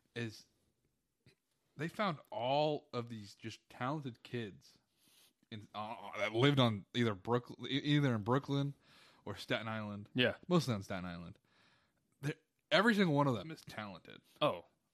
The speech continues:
Speaker 1: There's
Speaker 2: undoubtedly
Speaker 1: still
Speaker 2: talented.
Speaker 1: a lot of them are still making, like, Ghostface is still making amazing music
Speaker 2: Yeah.
Speaker 1: today.
Speaker 2: I think jizza released something in twenty twenty, like the Halloween something.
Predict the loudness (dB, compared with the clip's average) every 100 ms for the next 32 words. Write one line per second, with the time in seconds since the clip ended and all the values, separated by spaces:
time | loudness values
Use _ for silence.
0 | _ _ _ 0 2 4 2 4 2 2
1 | -4 0 4 6 8 8 6 4 0 0
2 | -2 0 -2 -4 -4 -2 -2 0 -2 -2
3 | -14 -16 -14 -2 0 2 0 -4 -10 -8
4 | -6 -4 -4 -6 -8 -10 -12 -18 -8 -6
5 | -6 -2 0 0 -2 -10 _ _ _ _
6 | _ -20 -20 _ _ _ _ _ -20 -8
7 | -6 -4 -6 -10 -18 -14 -8 -8 -6 -6
8 | -6 -10 -14 _ -18 -18 _ _ _ -12
9 | -6 -4 -4 -4 -6 -6 -10 -10 -10 -8
10 | -10 -6 -6 -2 -2 -2 -2 -2 -2 -2
11 | -6 _ _ _ _ -4 -2 -4 -8